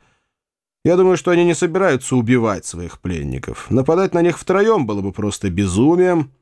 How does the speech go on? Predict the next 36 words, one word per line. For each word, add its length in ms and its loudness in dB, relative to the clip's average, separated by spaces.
Это 180 -8
настоящие 720 0
воины, 460 0
и 40 -2
как 200 -6
люди 220 0
опытные 460 0
они 120 2
расставили 540 0
часовых, 760 -2
которые 360 0
при 160 0
первой 340 2
попытке 420 -2
подойти 480 0
к 60 -8
ним 160 2
тотчас 360 -2
же 140 -2
поднимут 480 0
тревогу. 640 -2
Но 120 0
я 140 2
надеюсь 400 2
собрать 480 -2
такую 340 2
дружину, 500 2
которая 380 0
сможет 400 0
их 140 -4
одолеть, 640 2
несмотря 520 2
ни 80 4
на 120 0
какие 320 0
предосторожности. 1120 -4